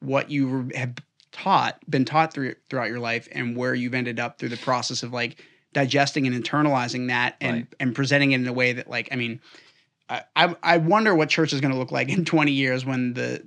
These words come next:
Speaker 1: the Generation Z is in there
Speaker 2: Mm.
Speaker 1: teaching, 'cause it's gonna be a totally different, you know,
Speaker 2: Yeah.
Speaker 1: make sure you like and subscribe to my
Speaker 2: <laughs> Yeah, that's right. You know, it, it is interesting, and that's why, you know, where, where we're living in is so important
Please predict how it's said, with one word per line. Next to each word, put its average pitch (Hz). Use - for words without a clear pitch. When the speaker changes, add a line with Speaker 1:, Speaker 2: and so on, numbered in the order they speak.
Speaker 1:
the 120
Generation 135
Z 127
is 135
in 135
there 127
Speaker 2:
Mm. 90
Speaker 1:
teaching, 131
'cause 135
it's 139
gonna 170
be 170
a 170
totally 185
different, 190
you 143
know, -
Speaker 2:
Yeah. 147
Speaker 1:
make 180
sure 196
you 196
like 190
and 180
subscribe 180
to 185
my 185
Speaker 2:
<laughs> -
Yeah, 196
that's -
right. 160
You 147
know, 147
it, 139
it 131
is 180
interesting, 110
and 113
that's 123
why, 110
you 110
know, 101
where, 113
where 107
we're 113
living 101
in 90
is 90
so 98
important 85